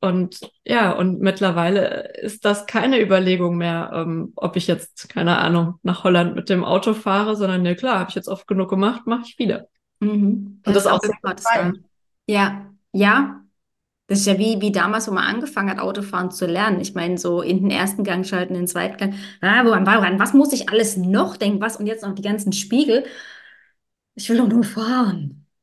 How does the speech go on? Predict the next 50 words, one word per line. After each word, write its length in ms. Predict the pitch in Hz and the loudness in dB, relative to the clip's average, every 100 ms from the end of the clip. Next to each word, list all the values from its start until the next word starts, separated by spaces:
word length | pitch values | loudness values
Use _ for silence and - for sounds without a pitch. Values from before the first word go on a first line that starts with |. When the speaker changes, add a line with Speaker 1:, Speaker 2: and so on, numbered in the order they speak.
| - | 6
Speaker 1:
Und 300 | 226 226 - | 6 6 4
viel, 260 | 285 370 | 6 6
viel 220 | 381 294 | 6 4
mehr 200 | 254 247 | 4 4
Pufferzeit, 760 | 240 - 330 - 196 - 190 190 | 2 -6 0 2 2 2 2 2
die 40 | 190 | 0
ich 100 | 196 | 2
mir 160 | 196 | 0
eingeplant 720 | - 208 240 233 202 185 202 | 2 2 0 -2 -2 -2 -2
hab, 100 | 196 | -2
wenn 120 | 196 | -4
ich 100 | 190 | -4
irgendwo 320 | - 214 202 170 | 0 0 0 0
hin 440 | 226 320 262 - | 0 0 -2 -6
bin. 180 | - 175 | -6 -4
Da 160 | 180 170 | -4 -2
war 140 | 190 | -2
immer 200 | 208 226 | 0 0
diese, 380 | 202 196 175 175 | -2 -4 -4 -8
diese 280 | - 180 170 | -6 -8 -8
Fahrzeit. 640 | - 214 247 311 - 175 185 | -4 2 2 2 4 4 4
Jetzt 180 | 220 | 2
ist 140 | 247 240 | 0 0
es 140 | 226 | 2
ja, 180 | 220 196 | 2 2
okay, 220 | 190 208 | 4 4
hm, 160 | 185 240 | 4 2
was 140 | 190 202 | 0 -2
mach 160 | 214 | -4
ich 80 | 233 | -2
denn 240 | 190 196 | -4 -2
während 300 | 185 196 208 | 0 0 0
der 100 | 185 | -4
Fahrt, 380 | 180 196 202 220 | -4 -2 -2 -2
damit 240 | 190 190 - | -4 -4 -2
mir 80 | |
nicht 160 | 190 180 | -4 -2
so 80 | 175 | -4
langweilig 560 | 170 202 240 262 269 | -2 0 0 0 0
ist? 340 | - 320 - _ _ - - _ _ - | -2 -4 -4 _ _ -20 -20 _ _ -2
Und 180 | 214 190 | 2 4
damals 420 | 180 226 214 214 | 4 6 4 2
war 220 | 180 190 | -2 -2
das 380 | - 226 269 262 | -2 -2 -2 -4
ja 100 | 302 | -2
noch 140 | 226 208 | -2 -2
das 220 | 180 - | -6 -6
Abenteuer. 600 | 196 254 269 233 175 165 | -4 -2 -2 0 -2 0
Da 120 | 175 | -2
hat, 120 | 175 | -4